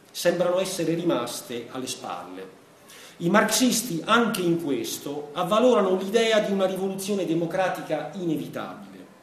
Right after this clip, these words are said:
Lo sviluppo combinato della borghesia e del proletariato assicura al cambiamento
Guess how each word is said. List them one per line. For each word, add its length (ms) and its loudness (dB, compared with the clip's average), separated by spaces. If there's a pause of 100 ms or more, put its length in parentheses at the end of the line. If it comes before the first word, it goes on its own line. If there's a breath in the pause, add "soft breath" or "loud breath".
(520 loud breath)
Lo 140 -2
sviluppo 540 0
combinato 680 2
della 220 -2
borghesia 560 -2
e 40 -2
del 160 -2
proletariato 1040 -8 (180 loud breath)
assicura 640 0
al 220 0
cambiamento 1040 -2